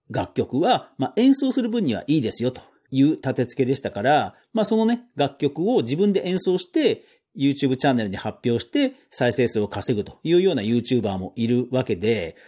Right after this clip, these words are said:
ただその人たちはもうかなりアクセスが減るということになりますね。いやー、だから本当そのクリエイターエコノミーっていうのは、プラットフォームに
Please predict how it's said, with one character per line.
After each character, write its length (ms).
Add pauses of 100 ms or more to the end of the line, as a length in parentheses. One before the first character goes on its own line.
た 100
だ 220
そ 180
の 100
人 180
た 100
ち 140
は 220
も 420
う 160
か 140
な 80
り 100
ア 100
ク 80
セ 120
ス 180
が 80
減 160
る 80
と 120 (520)
い 80
う 80
こ 100
と 100
に 60
な 80
り 60
ま 100
す 140
ね。 220 (520)
い 120
や 240
ー、 20
だ 100
か 80
ら 80
本 220
当 120
そ 120
の 220 (340)
ク 100
リ 120
エ 20
イ 100
タ 120
ー 80
エ 20
コ 120
ノ 120
ミ 140
ー 20
っ 20
て 100
い 40
う 20
の 100
は、 380
プ 80
ラ 160
ッ 60 (100)
ト 80
フ 200
ォ 40
ー 40
ム 100
に 260